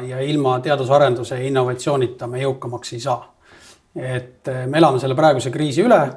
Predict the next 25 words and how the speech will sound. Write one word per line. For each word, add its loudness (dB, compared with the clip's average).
Ma -8
usun, -4
et, -10
äh, -4
et -16
me -8
saame -2
siit, -14
äh, -10
päris -10
kenasti -2
välja 4
ja, -4
ja -6
tegelikult 2
peame 4
naasma 4
nende 6
debattide 0
ja 2
lahenduste -2
juurde, -10
kuidas -4
jõuda 2
järgmisele 2